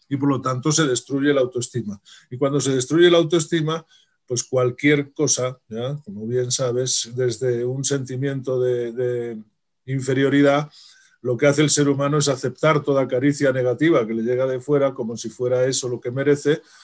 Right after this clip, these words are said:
y rechazar las positivas. Por lo tanto, vamos aumentando la grieta, la herida, la herida. Y el niño se queja. El problema que tiene el niño es que no gestiona bien su herida. El niño se queja, ¿eh? Y el niño interior nuestro herido se queja.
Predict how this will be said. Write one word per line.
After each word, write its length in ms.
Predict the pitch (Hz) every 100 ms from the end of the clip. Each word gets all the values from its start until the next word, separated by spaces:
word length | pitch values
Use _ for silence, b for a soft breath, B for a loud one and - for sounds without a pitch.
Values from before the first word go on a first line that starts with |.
| b b
y 80 | 135
rechazar 520 | 131 139 135 123 123
las 160 | 127 120
positivas. 520 | 113 113 110 156 113
Por 120 | 110
lo 100 | 110
tanto, 460 | 110 113 - 127 -
vamos 320 | 127 127 139
aumentando 640 | 131 123 120 110 127 127 127
la 140 | 120
grieta, 360 | 113 123 113 123
la 120 | 117
herida, 340 | 110 120 113
la 100 | 98
herida. 260 | 98 95 - B B B B -
Y 100 | 139
el 120 | 147
niño 260 | 175 196
se 180 | 202 151
queja. 440 | - 156 - - _ _
El 140 | 117
problema 400 | 113 131 160 202
que 80 | 160
tiene 260 | 135 160 165
el 100 | 156
niño 240 | 160 170
es 100 | 165
que 100 | -
no 120 | 143 147
gestiona 580 | 139 - 185 185 135
bien 180 | 120 123
su 140 | 117 113
herida. 260 | 110 98 - _
El 140 | 107 117
niño 240 | 143 180
se 200 | - 117
queja, 400 | 143 139 - - _ _ _ 117
¿eh? 140 | 123
Y 100 | 120
el 140 | 123 123
niño 240 | 147 160
interior 480 | 165 151 147 160 147
nuestro 300 | 165 147 156
herido 300 | 165 165 180
se 200 | 185 117
queja. 380 | - 127 - -